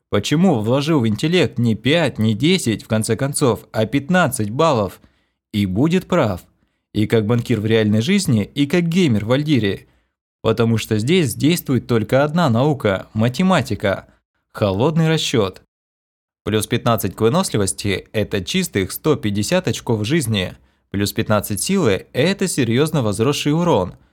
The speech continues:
Плюс пятнадцать ловкости – повышенный шанс у ворота и выросший шанс нанести критический удар. В общем, если Кира узнает мой уровень манны,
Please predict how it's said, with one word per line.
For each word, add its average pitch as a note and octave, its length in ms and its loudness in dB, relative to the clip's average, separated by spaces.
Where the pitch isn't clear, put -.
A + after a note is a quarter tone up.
Плюс G2 260 -2
пятнадцать G2+ 480 -2
ловкости – D3 640 -2
повышенный G2 600 -2
шанс E3+ 340 -2
у G#2+ 60 -2
ворота A2+ 440 0
и G2 280 -6
выросший C#3 500 0
шанс D#3 320 -2
нанести A2 360 -2
критический B2+ 600 -4
удар. C#3 400 0
В G2 200 0
общем, G#2 600 0
если D3+ 420 0
Кира E3+ 300 0
узнает C3 560 0
мой A#2 220 0
уровень A2 380 2
манны, A#2+ 520 0